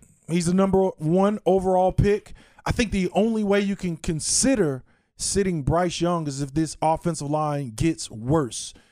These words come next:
Now, Austin Corbett, he's another guy that maybe, Bobby, in this situation, do you bring him back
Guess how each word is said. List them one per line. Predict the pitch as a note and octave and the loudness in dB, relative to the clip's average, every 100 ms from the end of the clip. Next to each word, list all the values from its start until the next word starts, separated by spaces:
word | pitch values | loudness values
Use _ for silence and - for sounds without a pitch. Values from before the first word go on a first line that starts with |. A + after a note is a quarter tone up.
| _ _ - | _ _ -12
Now, | - | -6
Austin | D#3 F3 - E3 | -2 -2 0 -6
Corbett, | - G3+ G3 G3 G3 - - _ - | 0 2 4 2 0 -4 -20 _ -4
he's | F3+ F3+ | -2 0
another | F3+ G3+ G3+ | 2 2 2
guy | F#3+ F#3 | 0 2
that | F#3+ D#3 | 2 0
maybe, | E3 F#3 F#3+ | 0 0 0
Bobby, | F3 F3+ F3+ F3 | 0 0 0 0
in | F3+ | 0
this | F#3+ | -2
situation, | - G3 F#3+ F3+ F#3 - F#3+ | -4 -4 -2 0 0 -2 -2
do | E3 | -2
you | D#3+ D3 | 0 2
bring | B2+ F3+ G3 | 2 2 0
him | F3+ | 0
back | F3 F3+ F#3 | 2 0 -2